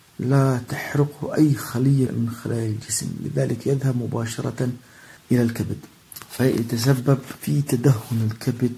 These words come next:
تدريجيًا. فتدهن الكبد يتسبب في عدم حساسية جسم الإنسان للإنسولين، وهو السبب الرئيسي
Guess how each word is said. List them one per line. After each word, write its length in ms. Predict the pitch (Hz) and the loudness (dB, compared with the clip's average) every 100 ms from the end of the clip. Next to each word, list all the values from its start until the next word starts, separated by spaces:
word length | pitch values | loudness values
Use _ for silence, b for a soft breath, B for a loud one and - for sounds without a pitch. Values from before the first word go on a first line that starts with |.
| - - | -12 -14
تدريجيًا. 580 | - 113 113 104 - - 107 - _ - - | -6 -2 -2 -2 -6 -8 -12 -16 _ -18 -10
فتدهن 540 | 117 120 143 143 127 113 - | -6 2 4 4 2 0 -6
الكبد 380 | 175 - 127 127 123 - | -12 -2 -2 0 -4 -6
يتسبب 560 | 113 120 117 131 135 117 | -6 -4 -6 -6 -6 -6
في 60 | - | -4
عدم 200 | 123 120 | -4 -4
حساسية 540 | - 107 92 202 - | -6 -8 -6 -6 -4
جسم 280 | 107 101 110 | -4 -6 -6
الإنسان 320 | 95 107 - | -6 -6 -6
للإنسولين، 480 | - - 101 - 127 117 | -8 -8 -10 -10 -8 -8
وهو 200 | 117 113 | -8 -8
السبب 360 | 104 - 104 101 - | -6 -6 -4 -6 -8
الرئيسي 600 | - - 120 113 113 | -8 -6 -6 -6 -6